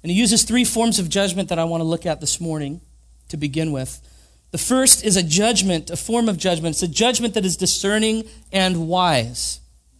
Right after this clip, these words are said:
Matthew seven, look at Matthew seven, but just a little bit further down. We have not gotten there just yet, but we will.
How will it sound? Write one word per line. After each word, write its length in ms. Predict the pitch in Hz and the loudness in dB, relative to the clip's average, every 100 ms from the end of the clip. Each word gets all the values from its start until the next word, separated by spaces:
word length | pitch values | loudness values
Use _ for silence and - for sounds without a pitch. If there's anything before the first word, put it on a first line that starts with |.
| - - _ - - _ | -20 -20 _ -20 -20 _
Matthew 360 | 165 196 202 214 | 0 0 2 0
seven, 380 | - 226 196 196 | 2 2 2 2
look 160 | 220 | 0
at 60 | 269 | 0
Matthew 440 | 214 220 214 190 | 0 -2 0 -2
seven, 560 | 160 - 202 180 160 160 | 0 2 2 2 -2 -2
but 120 | 170 | -8
just 220 | 156 220 | -4 -2
a 40 | 208 | 0
little 200 | 202 196 | 0 0
bit 120 | 190 | -2
further 300 | - 190 175 | -2 0 0
down. 260 | 165 170 160 | 0 0 0
We 100 | 165 | 0
have 140 | 170 | 0
not 360 | 175 170 - - | -2 -4 -8 -2
gotten 280 | 175 175 165 | -2 -2 -4
there 120 | 156 | -4
just 300 | 143 165 - | -4 -8 -4
yet, 260 | 156 170 | -2 -2
but 140 | - 156 | -4 -6
we 120 | 151 | -4
will. 520 | 156 180 147 135 - | -2 0 0 -4 -10